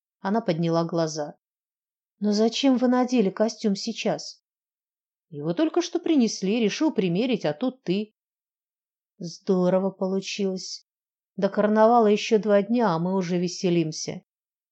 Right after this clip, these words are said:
Пошатываясь, Лера вышла из кабинета и рухнула в свое кресло.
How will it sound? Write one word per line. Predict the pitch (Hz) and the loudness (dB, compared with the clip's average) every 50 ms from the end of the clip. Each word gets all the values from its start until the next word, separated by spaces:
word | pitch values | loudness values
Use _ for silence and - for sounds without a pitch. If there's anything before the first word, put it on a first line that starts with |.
| _ _ _ _ _ _ | _ _ _ _ _ _
Пошатываясь, | - 175 170 - - 247 262 254 - 208 - 220 214 - - - - _ _ _ | -8 -8 -8 -6 -8 -8 -8 -8 -8 -6 -6 -6 -6 -6 -10 -16 -18 _ _ _
Лера | - 294 339 311 240 | 2 4 6 6 6
вышла | 190 214 208 - - | 4 2 2 0 -2
из | 165 165 - | -2 -2 -2
кабинета | - - 165 156 170 170 196 226 240 240 254 233 240 _ _ _ _ _ _ _ _ | -4 -6 -4 -2 -2 0 0 -2 -2 -4 -6 -10 -10 _ _ _ _ _ _ _ _
и | 330 339 | 4 4
рухнула | 320 - 185 202 226 - - 247 233 226 208 202 | 6 6 4 2 2 2 0 -2 -2 -2 -2 -4
в | - | -6
свое | - 147 139 151 165 165 | -10 -8 -6 -6 -6 -6
кресло. | 170 - 160 156 151 147 - - 156 151 151 - | -6 -6 -6 -6 -6 -8 -10 -12 -14 -16 -16 -18